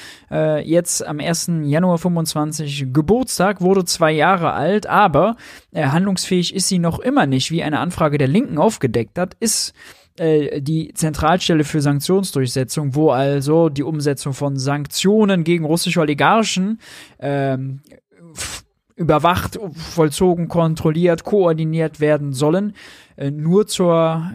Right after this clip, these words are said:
einem Drittel besetzt. Von den gut hundertzweiundzwanzig Stellen, die für das vergangene Jahr eingeplant waren, sind lediglich fünfundvierzig auch tatsächlich besetzt. Dazu kommt, dass ein Großteil derer,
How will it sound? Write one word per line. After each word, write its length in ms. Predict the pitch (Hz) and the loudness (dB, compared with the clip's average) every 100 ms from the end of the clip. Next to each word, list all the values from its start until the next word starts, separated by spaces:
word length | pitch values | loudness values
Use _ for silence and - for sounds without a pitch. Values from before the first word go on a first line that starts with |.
| 175 - | -14 -6
einem 460 | 165 202 233 208 | 0 0 0 -2
Drittel 400 | 165 196 - 190 | -2 -2 0 0
besetzt. 440 | 160 147 175 160 - | 0 0 0 -2 -6
Von 160 | 180 | -4
den 120 | 196 175 | -2 -2
gut 240 | 202 - | -4 -4
hundertzweiundzwanzig 960 | 208 202 - - 208 226 208 196 185 - | -2 -2 0 0 2 0 -2 -4 -2 -2
Stellen, 440 | - 190 151 147 | 2 4 2 0
die 120 | 160 | -4
für 100 | 165 | -2
das 200 | 165 156 | 0 0
vergangene 480 | - 139 139 165 165 | -2 -2 -2 -2 -2
Jahr 200 | 143 135 | 0 0
eingeplant 640 | 127 156 139 143 127 123 | 0 -2 -4 -4 -6 -6
waren, 240 | 131 131 139 | -4 -4 -4
sind 220 | 143 135 | -6 -4
lediglich 480 | 147 147 135 131 - | -4 -4 -4 -6 -2
fünfundvierzig 1160 | 220 285 254 233 220 - 214 247 - 185 180 | 0 2 2 2 -4 -2 0 0 -2 -6 -4
auch 220 | - 170 - | 0 0 0
tatsächlich 840 | 170 151 165 160 - 147 139 131 | -4 -2 -2 -2 -4 -6 -6 -4
besetzt. 540 | 131 117 165 233 - - - - - _ | -4 2 2 0 -4 -14 -20 -20 -20 _
Dazu 360 | 175 165 - 269 | 0 0 0 -2
kommt, 260 | 233 190 | 0 0
dass 160 | 185 175 | 0 0
ein 180 | 165 156 | -2 -2
Großteil 840 | 147 151 247 320 - 202 165 151 | 0 2 2 2 0 0 2 0
derer, 680 | 120 117 240 269 175 123 208 | -4 -2 0 0 0 -2 -2